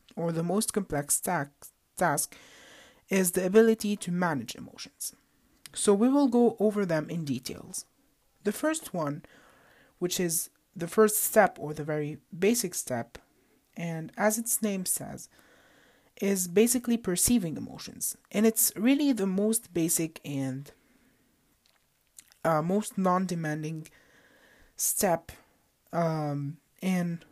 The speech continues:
understanding emotions or the emotional intelligence word. And it's basically consists of perceiving, uh,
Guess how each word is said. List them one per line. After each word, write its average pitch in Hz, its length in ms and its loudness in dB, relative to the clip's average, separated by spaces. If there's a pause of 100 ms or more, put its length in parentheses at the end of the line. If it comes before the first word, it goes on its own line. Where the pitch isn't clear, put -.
(120)
understanding 175 580 -2
emotions 165 760 -6 (540)
or 190 320 0
the 175 200 -4
emotional 170 500 -6
intelligence 143 720 -6
word. - 300 -8 (680)
And 190 320 -2
it's - 340 -2
basically 220 760 0 (960)
consists 208 640 2
of 180 520 0
perceiving, 190 800 4 (160)
uh, 160 320 0